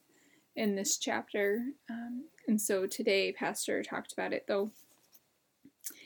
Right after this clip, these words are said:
and how we can, this story can give us courage to, to move forward when, when we feel like God has given up on us, because right before this happened, right before the crucifixion,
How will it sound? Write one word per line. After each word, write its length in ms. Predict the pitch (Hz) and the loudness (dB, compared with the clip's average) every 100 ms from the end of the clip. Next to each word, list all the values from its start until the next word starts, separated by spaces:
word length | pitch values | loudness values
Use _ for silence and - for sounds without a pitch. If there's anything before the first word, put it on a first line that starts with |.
| - - _ - | -20 -20 _ 4
and 180 | 233 214 | 6 6
how 400 | 220 190 - - | 4 2 0 -2
we 180 | 220 220 | 2 2
can, 380 | 214 233 208 - - _ _ _ _ _ _ _ _ _ 233 220 - | 4 2 2 -4 -12 _ _ _ _ _ _ _ _ _ -2 2 4
this 180 | 208 | 6
story 380 | - - 208 196 | 8 6 6 4
can 260 | 220 208 202 | 2 0 2
give 180 | 202 180 | 2 2
us 220 | 208 - | 2 0
courage 460 | 214 190 - - | 0 0 -2 -6
to, 220 | - 269 - | -2 -2 -2
to 260 | - - | -2 2
move 260 | 208 196 220 | 2 0 -2
forward 560 | - 190 196 214 220 | 2 2 4 2 2
when, 280 | 196 190 269 - - - - | 0 -2 -6 -8 -20 -4 4
when 220 | 240 226 | 8 8
we 140 | 233 | 6
feel 280 | 226 240 208 | 4 4 6
like 260 | 185 202 - | 4 2 2
God 220 | 185 170 | 2 2
has 180 | 220 - | 0 0
given 240 | 202 202 | 0 0
up 160 | 202 - | -4 -4
on 140 | - | -4
us, 220 | - 254 | -4 -6
because 600 | - - 254 180 247 - 466 - | -6 -6 -2 -2 -2 -6 -10 0
right 300 | 233 202 - | 6 6 4
before 320 | 233 208 196 | 0 0 0
this 180 | 214 - | 0 -2
happened, 560 | - - - 233 254 - | -4 -4 -6 -4 -6 0
right 160 | 196 185 | 0 0
before 240 | 262 202 | 0 0
the 80 | 208 | 0
crucifixion, 920 | - 202 226 196 - - 202 226 | -2 -4 -2 -4 -4 -6 -4 -4